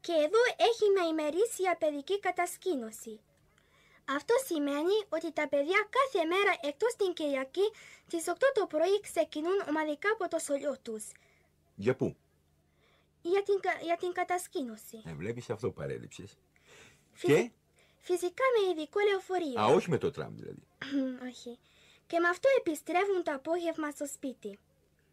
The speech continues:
Speaker 2: Δηλαδή, όλη τη μέρα βρίσκονται στο ύπαιθρο κάτω από την εποπτεία παιδαγωγών.
Speaker 1: Ναι, στην κατασκήνωση παίζουν, γιατί κάθε κατασκήνωση έχει, έχει δικά της αθλητικά γήπεδα. Από εδώ ξεκινάνε οι εκδρομές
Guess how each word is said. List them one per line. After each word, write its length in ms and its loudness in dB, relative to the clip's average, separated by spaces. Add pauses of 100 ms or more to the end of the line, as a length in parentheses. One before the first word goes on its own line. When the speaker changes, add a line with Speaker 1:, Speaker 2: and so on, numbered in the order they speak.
Speaker 2:
Δηλαδή, 540 2 (160)
όλη 280 4
τη 120 -6
μέρα 300 0
βρίσκονται 520 -2
στο 200 -2
ύπαιθρο 520 0
κάτω 280 0
από 160 2
την 120 -2
εποπτεία 460 -2
παιδαγωγών. 600 -2 (920)
Speaker 1:
Ναι, 160 0 (420)
στην 160 -6
κατασκήνωση 800 0 (100)
παίζουν, 500 -2 (280)
γιατί 200 -4 (140)
κάθε 200 2 (120)
κατασκήνωση 760 0 (440)
έχει, 320 -4
έχει 320 2
δικά 360 -2
της 200 -6
αθλητικά 480 -8
γήπεδα. 640 -8 (800)
Από 220 -4
εδώ 140 2 (120)
ξεκινάνε 680 0
οι 60 -2 (120)
εκδρομές 500 -2